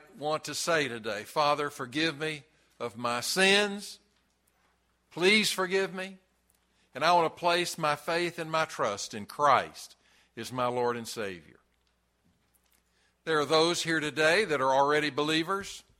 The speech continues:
that have been visiting with us for a good while. Maybe the prayer that you would want to give today is, "Lord, uh, direct me in the ways that you would have me to go.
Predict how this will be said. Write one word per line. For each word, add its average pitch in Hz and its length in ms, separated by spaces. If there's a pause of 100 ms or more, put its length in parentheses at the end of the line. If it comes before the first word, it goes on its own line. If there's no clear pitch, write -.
(460)
that 117 140
have 110 160
been 117 180
visiting 147 460
with 147 120
us 170 140
for 131 200
a 131 60
good 139 160
while. 143 460 (960)
Maybe 240 260
the 147 260 (200)
prayer 170 300
that 147 220
you 170 80
would 156 120
want 151 180
to 147 60
give 143 280
today 135 340
is, 123 160
"Lord, 165 340 (760)
uh, 127 200
direct 160 480
me 107 320 (200)
in 123 100
the 123 100
ways 131 360
that 131 200
you 135 80
would 131 120
have 123 240
me 123 140
to 117 100
go. 101 340